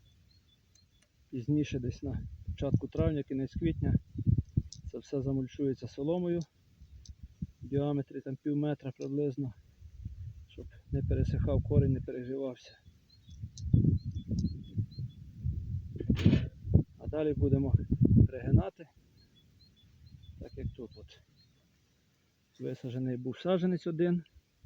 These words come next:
другий пригнули горизонтально, і от зараз тут можна відкопати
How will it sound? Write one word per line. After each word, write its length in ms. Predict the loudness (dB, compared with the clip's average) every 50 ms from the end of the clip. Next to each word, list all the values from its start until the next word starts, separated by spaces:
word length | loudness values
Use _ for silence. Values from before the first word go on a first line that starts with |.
| 4 4 4 4 4 2 2 2 0 -2 -8 -8 -2 0 0 0 0 0 -2
другий 380 | -2 0 2 4 4 4 4
пригнули 560 | 2 2 0 2 2 4 4 6 6 6 6 4 4 2 -2 0
горизонтально, 760 | 2 2 2 2 0 -2 -2 -2 -2 -2 2 2 2 4 4 2 0 -2 -8
і 40 |
от 160 | -12 -14 -10 -6
зараз 340 | -4 -2 0 2 2 2
тут 220 | 0 0 -4 0 4
можна 240 | 6 6 6 6 2
відкопати 600 | -2 -2 4 6 6 8 8 6 4 2 -6